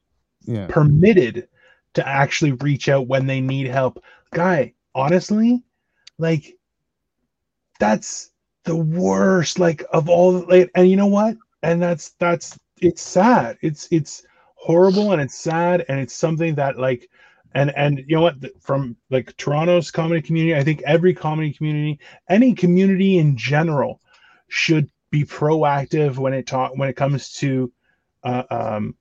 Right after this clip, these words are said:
Speaker 2: mental health a-, a-, and, and, and how it affects you on a daily basis, because being healthy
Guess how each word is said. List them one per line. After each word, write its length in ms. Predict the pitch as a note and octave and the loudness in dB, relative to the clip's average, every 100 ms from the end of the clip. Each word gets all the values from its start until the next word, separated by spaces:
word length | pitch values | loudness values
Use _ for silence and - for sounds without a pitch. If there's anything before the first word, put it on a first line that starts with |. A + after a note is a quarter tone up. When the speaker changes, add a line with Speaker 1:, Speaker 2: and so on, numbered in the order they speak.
| _ _ _ _ _ _ _ - | _ _ _ _ _ _ _ -2
Speaker 2:
mental 400 | C3 C#3 D3 C3 | 2 2 2 2
health 340 | C3 C3 B2+ | 4 2 0
a-, 40 | B2 | -6
a-, 640 | C#3+ C3+ B2+ B2+ B2 C3 | -6 -4 -2 -2 0 -2
and, 160 | B2+ B2 | -2 -2
and, 300 | B2+ B2 A#2+ | -4 -4 -4
and 300 | B2 A#2+ A#2 - _ _ _ _ - | -4 -2 -4 -10 _ _ _ _ -2
how 280 | D3 C#3+ | 2 2
it 60 | D3 | 2
affects 380 | B2+ D3 C3 - | 2 0 0 0
you 80 | C#3 | 2
on 80 | C3+ | 2
a 60 | |
daily 320 | B2+ C#3 C#3+ | 0 0 0
basis, 320 | C3+ G#3+ - C#3 | 4 4 2 -4
because 360 | B2+ D3 C3+ - - - _ B2 | 0 0 0 -8 -20 -20 _ 0
being 340 | E3 A#3 B3+ | 6 8 8
healthy 800 | G3 C3+ E3 F#3 - B2+ A#2+ | 4 2 2 2 -2 -4 -4